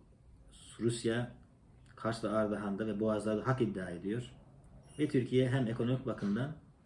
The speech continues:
hem de dış, e, e,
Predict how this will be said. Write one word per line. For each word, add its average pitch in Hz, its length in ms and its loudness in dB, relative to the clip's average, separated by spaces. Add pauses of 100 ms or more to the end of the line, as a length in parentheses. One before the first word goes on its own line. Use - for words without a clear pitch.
(300)
hem 120 200 0
de 135 280 2 (380)
dış, - 440 -6
e, 104 380 2 (1900)
e, 101 400 -2